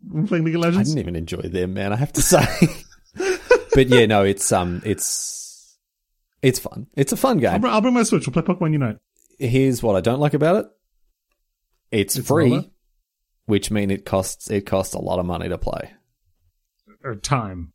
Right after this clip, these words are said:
Speaker 2: No, dude, like,
Speaker 1: Oh, it is. I, I've heard it's actual pay to win.
Speaker 2: It's just a ten cent pay to win game, dude.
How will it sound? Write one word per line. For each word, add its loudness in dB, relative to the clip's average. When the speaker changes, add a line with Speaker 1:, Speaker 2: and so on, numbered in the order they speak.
Speaker 2:
No, 0
dude, -8
like, -2
Speaker 1:
Oh, 6
it 6
is. 2
I, 2
I've 2
heard 2
it's -4
actual 2
pay 4
to 2
win. 0
Speaker 2:
It's -2
just 0
a -6
ten -4
cent -2
pay 2
to 0
win -4
game, -6
dude. -6